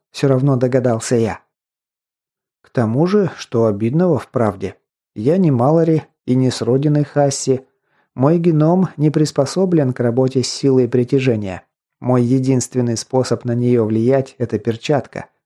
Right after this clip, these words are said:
Так что до естественных движений той же девушки мне очень далеко.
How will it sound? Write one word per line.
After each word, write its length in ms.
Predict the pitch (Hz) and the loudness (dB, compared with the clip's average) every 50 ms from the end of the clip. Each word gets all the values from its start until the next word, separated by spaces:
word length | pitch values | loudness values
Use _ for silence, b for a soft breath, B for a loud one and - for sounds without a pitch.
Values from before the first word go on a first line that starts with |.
| _ _ _ _ _ _ _ _ _ | _ _ _ _ _ _ _ _ _
Так 280 | - 135 131 135 131 - | -2 0 0 0 -2 -4
что 300 | - - - 139 131 123 | -6 -2 0 2 2 2
до 120 | 120 123 | 2 2
естественных 840 | 131 127 131 127 - - - 123 107 - - 127 123 120 117 117 113 113 | 2 2 0 -2 -2 -2 -2 -2 -2 -2 -4 -4 -4 -2 -2 -2 -2 -2
движений 500 | 120 123 123 123 139 135 131 123 120 110 | 0 0 2 2 2 2 2 0 -2 0
той 240 | - 135 127 120 | 0 0 0 0
же 140 | 110 110 110 | 0 -2 0
девушки 480 | 104 131 143 139 139 135 - - - 131 | 0 2 2 2 2 0 -2 -2 -2 -2
мне 300 | 123 123 123 123 117 - - | 0 0 0 -2 -2 -2 -2
очень 400 | 113 110 104 - - 110 101 95 | -4 -4 -4 -4 -8 -8 -4 -4
далеко. 480 | 104 98 98 98 - - 87 87 - | -2 -2 -2 -4 -4 -6 -6 -6 -8